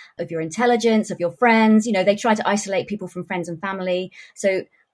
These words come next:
we do rely on other people to help confirm our view of reality. But if they narrow that down to just one person, then that can be an issue because,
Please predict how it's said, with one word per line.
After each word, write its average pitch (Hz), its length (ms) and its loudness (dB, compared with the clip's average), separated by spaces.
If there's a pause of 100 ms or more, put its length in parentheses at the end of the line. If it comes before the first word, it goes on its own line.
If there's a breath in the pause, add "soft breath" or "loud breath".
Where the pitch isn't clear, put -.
we 196 220 -2
do 269 200 -2
rely 233 280 4
on 208 100 2
other 208 200 -6
people 285 340 -4
to 170 100 -10
help 180 220 -6
confirm 240 420 -2
our 165 300 -4 (140)
view 175 140 -2
of 160 80 -4
reality. 196 520 -2
But 175 100 -10
if 214 120 -8
they 208 120 0
narrow 214 480 2
that - 180 -4
down 180 260 -6
to 160 100 -14
just 180 260 -8
one 180 320 -6
person, 170 580 -6 (320 soft breath)
then 160 680 -2 (320)
that 160 260 -6
can 180 120 -8
be 175 100 -4
an 160 80 -2
issue - 340 -6
because, 160 440 -10